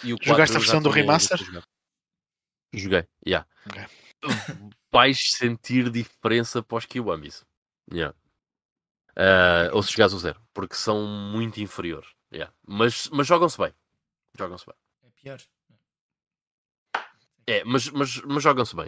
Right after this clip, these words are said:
Speaker 1: É, tá lá tudo. É tranquilo.
Speaker 2: Não, a cena é que os outros foram remakes e aqueles foram só remasters, mas,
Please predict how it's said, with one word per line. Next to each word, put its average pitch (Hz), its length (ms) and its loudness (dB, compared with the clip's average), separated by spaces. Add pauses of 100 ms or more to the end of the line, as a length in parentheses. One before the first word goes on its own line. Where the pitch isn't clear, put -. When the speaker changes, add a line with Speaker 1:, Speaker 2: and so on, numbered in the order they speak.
Speaker 1:
É, 95 280 -4 (720)
tá 117 120 4
lá 101 140 4
tudo. - 220 -14 (240)
É - 80 -10
tranquilo. - 340 -16
Speaker 2:
Não, 180 100 2
a 135 60 2
cena 156 260 4
é 160 40 6
que 151 80 0
os 147 100 2
outros 151 180 4
foram 147 240 4
remakes 143 520 2
e - 20 0
aqueles 143 240 0
foram 139 140 -2
só 135 140 -2
remasters, 113 560 -8
mas, 92 360 -10